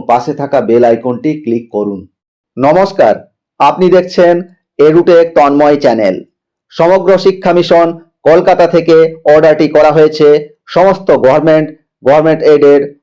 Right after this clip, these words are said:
ও গভর্নমেন্ট স্পন্সর্ড আপার প্রাইমারি, সেকেন্ডারি ও হায়ার সেকেন্ডারি স্কুলের হেডমাস্টারদের উদ্দেশ্য করে। তারিখ হচ্ছে তেরোই ডিসেম্বর দু হাজার চব্বিশ।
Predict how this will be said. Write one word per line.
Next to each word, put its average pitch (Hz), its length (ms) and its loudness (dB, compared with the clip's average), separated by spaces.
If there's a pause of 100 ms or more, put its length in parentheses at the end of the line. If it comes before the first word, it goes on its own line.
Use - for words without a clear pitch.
(100)
ও 127 40 2 (120)
গভর্নমেন্ট 151 360 0 (160)
স্পন্সর্ড 151 460 0 (180)
আপার 143 260 2
প্রাইমারি, 143 360 2 (140)
সেকেন্ডারি 139 500 2 (360)
ও - 20 2 (120)
হায়ার 151 300 2
সেকেন্ডারি 131 400 2 (120)
স্কুলের 135 320 2 (420)
হেডমাস্টারদের 156 640 0 (100)
উদ্দেশ্য 139 300 -2 (140)
করে। 98 160 0 (380)
তারিখ 170 320 2
হচ্ছে 175 260 -2 (440)
তেরোই 170 400 4
ডিসেম্বর 160 440 0
দু 135 120 2
হাজার 143 260 2
চব্বিশ। 117 340 0